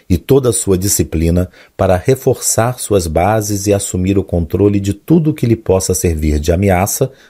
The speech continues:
não só no presente, mas também no futuro. Maquiavel, capítulo treze.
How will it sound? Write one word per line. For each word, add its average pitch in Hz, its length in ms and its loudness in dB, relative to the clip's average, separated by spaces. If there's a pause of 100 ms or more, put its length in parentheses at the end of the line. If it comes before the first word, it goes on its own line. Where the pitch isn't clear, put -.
não 73 200 0
só 69 200 -2
no 76 120 -2
presente, 104 640 0
mas 123 200 -2
também 113 320 0
no 80 120 -2
futuro. 67 520 -4 (1040)
Maquiavel, 85 800 0 (260)
capítulo 82 520 -2
treze. 64 480 -2